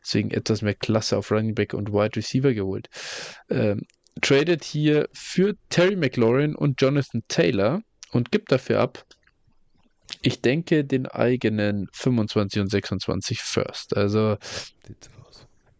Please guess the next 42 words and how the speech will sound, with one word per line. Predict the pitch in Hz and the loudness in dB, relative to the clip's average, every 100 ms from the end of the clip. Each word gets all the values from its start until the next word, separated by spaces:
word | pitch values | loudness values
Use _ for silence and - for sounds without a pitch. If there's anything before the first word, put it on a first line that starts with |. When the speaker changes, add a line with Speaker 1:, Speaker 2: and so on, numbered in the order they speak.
| _ _ _ | _ _ _
Speaker 1:
schreibt | - - 160 160 | -2 4 4 4
selbst | 165 175 175 | 2 4 0
dazu, | 143 185 | 2 0
Picks | 160 175 185 | 2 0 0
so | - 147 | 2 4
weit | 147 147 | 4 2
in | |
der | 139 | -2
Zukunft | - 160 143 - | -2 -2 -2 2
wegzutraden, | 151 - - 151 151 | 0 0 0 2 4
ist | 123 | 4
ja | 117 | 4
häufig | 131 139 139 | 4 2 -2
nicht | 131 - | -2 0
gerne | 131 120 117 | 2 2 2
gesehen, | 117 110 123 147 147 | 0 2 2 2 2
plane | 120 127 143 | 4 4 4
aber | 117 127 131 127 - | 2 2 2 2 2
auch | 147 - | 0 0
durch | - 147 139 | 0 0 2
das | 131 - | 0 2
Ergattern | 123 120 120 123 | 0 2 2 2
eines | 107 110 - | 2 0 0
Top-Quarterbacks | 135 - - 110 104 110 - | -4 -2 0 2 2 0 -2
die | - 110 | -4 0
Liga | 120 131 | 2 2
über | 120 110 | 2 0
die | 107 | 0
nächsten | 107 - - | -2 -2 -6
zwei | - 123 | 2 2
bis | 139 123 | 2 -2
drei | - 113 | 0 2
Saisons | 110 110 107 104 | 2 0 -2 -2
mit | 107 | -2
anzuführen | 80 110 - - 110 | 0 0 -4 -2 -2
und | 104 | 2
dann | 104 107 | 0 0
gegebenenfalls | 107 92 95 101 101 107 101 | -2 -2 -2 -2 0 0 0
ab | - - | -2 -4
siebenundzwanzig | - 139 185 170 123 107 - - 95 95 98 101 | 0 2 2 2 0 0 -4 -2 -2 0 -2 -2
umzustrukturieren. | 98 - - 92 - - 98 82 | -2 -4 -6 -6 -4 -4 -4 -2
Also | - 101 95 | -2 0 0